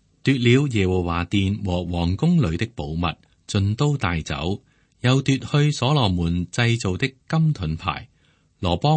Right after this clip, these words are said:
安王製造銅盾牌，代替那金盾牌，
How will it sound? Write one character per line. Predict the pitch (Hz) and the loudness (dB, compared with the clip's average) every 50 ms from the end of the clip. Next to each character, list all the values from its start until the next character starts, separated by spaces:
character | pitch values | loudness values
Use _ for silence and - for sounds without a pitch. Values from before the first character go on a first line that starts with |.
| 156 156 156 | 4 4 4
安 | 160 156 151 | 4 4 4
王 | 127 92 80 73 73 73 - _ _ | 4 2 0 -2 -4 -10 -12 _ _
製 | - - 120 120 | -2 0 0 0
造 | 117 117 104 98 98 - | 0 0 -2 -4 -4 -8
銅 | _ - - 87 82 80 78 76 | _ -14 -10 -8 -8 -6 -8 -10
盾 | - - 85 90 101 | -8 -8 -8 -8 -6
牌， | 98 90 85 71 - _ _ _ _ _ - | -6 -6 -8 -8 -10 _ _ _ _ _ -12
代 | - 90 90 | -8 -8 -6
替 | 85 - 104 98 | -4 -2 -2 -2
那 | 92 85 76 82 95 | -2 -6 -6 -8 -8
金 | 98 - 135 135 135 127 | -8 -6 -6 -6 -6 -8
盾 | - - 78 78 80 | -8 -8 -10 -10 -10
牌， | - - 80 - - | -10 -10 -10 -10 -12